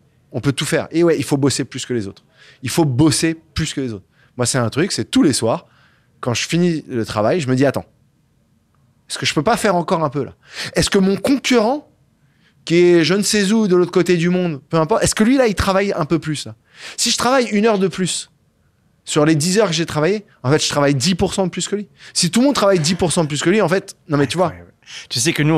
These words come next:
Speaker 2: euh, on développe une marque qui s'appelle le cent dix pour cent.
Speaker 1: Ouais.
Speaker 2: Et le
Speaker 1: Bah.
Speaker 2: principe de la marque, c'est de faire un dix pour cent de plus. Et je, et je vous assure que je lui en avais pas parlé.
Speaker 1: Mm.
Speaker 2: Il est pas venu à la tournée cent dix, donc, euh, il savait pas.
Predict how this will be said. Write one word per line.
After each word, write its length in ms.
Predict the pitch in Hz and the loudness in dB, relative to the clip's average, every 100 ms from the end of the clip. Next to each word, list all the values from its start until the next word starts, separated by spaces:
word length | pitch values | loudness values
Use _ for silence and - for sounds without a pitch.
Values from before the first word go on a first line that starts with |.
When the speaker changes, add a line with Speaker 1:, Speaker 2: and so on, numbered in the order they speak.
| 127 | 2
Speaker 2:
euh, 240 | 113 107 - | 2 -2 -4
on 220 | 113 113 | -4 -2
développe 300 | 120 120 131 | -2 -2 -2
une 80 | 123 | -2
marque 140 | 131 - | -2 -4
qui 40 | |
s'appelle 220 | 113 107 | -6 -4
le 80 | 104 | -4
cent 180 | - 120 | -4 -4
dix 120 | 110 | -6
pour 180 | 113 101 | -6 -4
cent. 260 | 127 147 - - | -4 -6 -10 -6
Speaker 1:
Ouais. 180 | 117 104 - - | -4 -4 -6 -8
Speaker 2:
Et 60 | 117 | -4
le 60 | |
Speaker 1:
Bah. 60 | 95 | -2
Speaker 2:
principe 240 | 143 - | -2 -2
de 80 | 143 | 0
la 140 | 123 117 | 0 0
marque, 280 | 127 143 - | -2 -2 -4
c'est 200 | - 123 | -2 -2
de 100 | 117 | -2
faire 200 | 139 120 | -2 -2
un 60 | |
dix 140 | 110 127 | -4 -4
pour 160 | 127 117 | -6 -4
cent 120 | 123 | -6
de 60 | |
plus. 340 | - 120 - - - - _ 107 | -6 -10 -10 -16 -20 -20 _ -10
Et 40 | |
je, 100 | 151 160 156 117 | -10 -12 -10 -8
et 40 | |
je 100 | 104 | -6
vous 140 | - | -2
assure 380 | 151 - - 208 | -2 -2 0 -2
que 60 | 143 | -2
je 60 | 139 | -2
lui 40 | |
en 40 | 131 | 0
avais 140 | 120 | 0
pas 140 | 110 107 | -2 -4
parlé. 260 | 104 98 _ _ | -4 -6 _ _
Speaker 1:
Mm. 60 | 131 143 107 - | -18 -18 -18 -8
Speaker 2:
Il 60 | 117 | -4
est 40 | 120 | -2
pas 140 | 143 | 0
venu 200 | 139 143 | 0 2
à 40 | |
la 80 | 131 | 0
tournée 240 | 127 127 127 | 0 0 0
cent 180 | - 120 | 0 -2
dix, 200 | 117 107 | -2 -4
donc, 280 | 107 95 104 | -6 -6 -6
euh, 180 | 101 104 | -4 -6
il 80 | |
savait 260 | 98 113 123 | -6 -4 -2
pas. 200 | 156 | -2